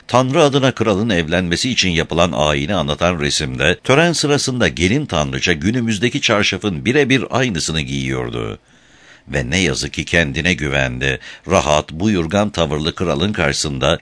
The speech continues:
edilgen, teslimiyetçi duran bu kara çarşaflı tanrıça gelin, Sümer'deki kendine güvenli tanrıça karakterinden hayli uzaktı.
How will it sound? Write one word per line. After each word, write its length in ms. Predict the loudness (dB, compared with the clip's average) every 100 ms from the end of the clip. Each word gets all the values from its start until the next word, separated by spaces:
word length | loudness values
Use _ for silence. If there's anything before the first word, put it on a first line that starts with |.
| 0
edilgen, 640 | 2 2 0 0 0 0
teslimiyetçi 800 | -2 -2 -2 -2 2 2 2 0
duran 280 | 0 0 -2
bu 80 | -2
kara 260 | 0 0
çarşaflı 560 | 2 0 0 -2 -2 -4
tanrıça 560 | -2 -2 -2 0 0
gelin, 400 | 2 0 0 0 -2
Sümer'deki 680 | 0 2 2 2 0 -2
kendine 480 | 0 0 2 0 2
güvenli 400 | 2 2 2 0
tanrıça 500 | 0 0 2 2 0
karakterinden 720 | 2 0 0 0 0 0 0
hayli 340 | 2 2 2 -2
uzaktı. 720 | -2 0 -2 -2 -6 -6